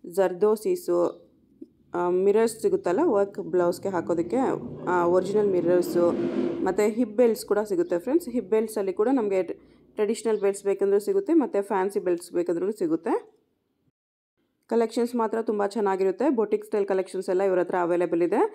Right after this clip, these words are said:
So video full skip ಮಾಡ್ದಿರೋ ನೋಡೋಕ್ಕೆ try ಮಾಡಿ friends. ನಿಮಗೆ ಓನ್ ಯೂಸ್‌ಗೆ ಬೇಕಂದ್ರೂ ನೀವು ಶಾಪ್ನ ವಿಸಿಟ್ ಮಾಡಿ single single ಕು-, loose loose ಕೂಡ ತಗೋಬೋದು.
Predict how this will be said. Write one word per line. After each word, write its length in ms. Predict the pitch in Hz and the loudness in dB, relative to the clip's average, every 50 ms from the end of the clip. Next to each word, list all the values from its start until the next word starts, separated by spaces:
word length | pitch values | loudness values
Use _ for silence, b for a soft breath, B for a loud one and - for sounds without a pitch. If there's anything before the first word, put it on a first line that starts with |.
| B B B B B _ - | B B B B B _ -4
So 80 | 226 202 | -2 0
video 220 | 208 220 233 220 | 0 2 2 2
full 200 | 226 247 220 233 | 2 0 -2 -2
skip 240 | 226 - 196 196 - | -2 -4 -6 -4 -2
ಮಾಡ್ದಿರೋ 300 | 190 190 190 185 180 185 | 0 -2 0 0 0 0
ನೋಡೋಕ್ಕೆ 320 | 180 180 175 175 175 180 | 2 2 0 0 -2 -2
try 180 | 175 - 180 180 | -2 0 0 0
ಮಾಡಿ 180 | 185 180 180 | 0 0 -2
friends. 280 | 185 - 277 302 285 - | -2 0 0 0 0 2
ನಿಮಗೆ 260 | 233 196 196 190 180 | 0 0 2 2 2
ಓನ್ 240 | 175 175 190 214 214 | 4 4 4 4 2
ಯೂಸ್‌ಗೆ 240 | 208 220 214 - 208 | 2 0 0 0 0
ಬೇಕಂದ್ರೂ 520 | 180 190 180 - 190 185 185 185 190 240 | 0 0 -2 0 0 0 0 0 0 2
ನೀವು 140 | 269 247 208 | 2 2 0
ಶಾಪ್ನ 320 | 202 - 185 175 175 185 | 0 -2 -2 -2 0 0
ವಿಸಿಟ್ 320 | 180 175 175 175 185 175 180 | 0 0 0 0 -4 -4 -2
ಮಾಡಿ 300 | 180 175 175 170 240 330 | -2 -2 0 0 0 0
single 260 | - 202 196 190 196 | 0 -2 -2 -2 -2
single 300 | 196 185 180 175 175 175 | -2 -2 0 0 0 0
ಕು-, 180 | 175 175 - - | -2 -2 -2 0
loose 240 | 185 190 196 - | 0 0 0 -2
loose 120 | 185 180 180 | -4 -4 -2
ಕೂಡ 100 | - 196 | -2 -2
ತಗೋಬೋದು. 800 | 202 202 170 156 165 151 160 165 156 233 370 453 - - - _ | -2 -2 0 0 0 0 0 0 2 2 0 -2 -4 -10 -20 _